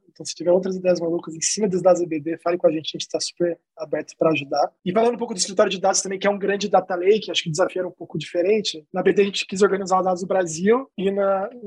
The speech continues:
no escritório de dados, que tá ligado ao gabinete do prefeito, a gente quis estruturar os dados da prefeitura. Mas aí lá a gente criou esse data lake, que tem outras complexidades, ele é federado, et cetera,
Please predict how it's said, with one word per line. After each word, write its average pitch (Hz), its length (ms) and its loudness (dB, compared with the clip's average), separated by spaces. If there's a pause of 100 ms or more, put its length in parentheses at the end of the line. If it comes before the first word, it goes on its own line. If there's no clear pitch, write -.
(180)
no 180 80 -4
escritório 180 320 2
de 185 80 -10
dados, 180 420 2
que - 160 -14
tá 165 80 -2
ligado 156 480 -4 (140)
ao 160 80 4
gabinete 156 320 2
do - 60 -16
prefeito, 175 340 0
a - 0 -
gente - 160 0
quis - 420 -2
estruturar 190 400 0
os 170 120 -2
dados 185 680 -2 (120)
da 180 120 2
prefeitura. 202 720 -2
Mas 185 960 -2
aí 214 200 0
lá 220 160 2
a 240 60 -2
gente 247 320 -4
criou 226 260 0
esse 208 160 -4
data 208 240 -2
lake, 208 500 -4
que - 140 -20
tem 190 100 -4
outras 185 220 -4
complexidades, 180 920 -4
ele 170 120 -6
é 170 80 -8
federado, 175 800 -2
et 160 100 -12
cetera, 175 480 -4